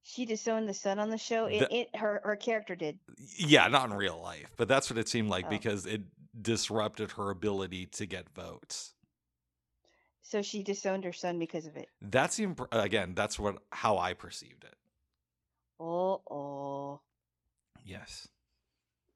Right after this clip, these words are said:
Speaker 2: Did
Speaker 1: Huh.
Speaker 2: you ever do anything like that behind your parents' back when you were growing up?
Speaker 1: Do what?
Speaker 2: Get an abortion without them knowing?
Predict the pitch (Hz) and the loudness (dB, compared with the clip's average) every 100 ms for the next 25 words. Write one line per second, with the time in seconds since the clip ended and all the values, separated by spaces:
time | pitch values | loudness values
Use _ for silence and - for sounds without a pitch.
0 | - 285 _ _ _ - _ _ _ _ | -20 -20 _ _ _ -20 _ _ _ _
1 | - 214 190 135 135 143 151 120 113 120 | -8 0 0 2 4 4 4 6 6 6
2 | 110 117 110 110 117 107 98 95 101 92 | 6 6 4 0 -2 -4 -2 0 0 0
3 | 95 - 95 95 92 101 - 78 - - | -2 0 0 2 2 0 -2 -6 -10 -12
4 | - - - 87 92 87 80 - 50 - | -12 -14 -10 -6 -4 -4 -6 -12 -14 -18
5 | - _ - _ _ _ _ _ _ _ | -20 _ -20 _ _ _ _ _ _ _
6 | _ _ - 202 196 - _ _ _ _ | _ _ -4 0 2 0 _ _ _ _
7 | - 101 123 107 98 95 92 - 98 90 | -8 4 4 4 0 -2 -4 -2 -4 -4
8 | 85 - 87 82 76 87 | -6 -8 -12 -12 -14 -14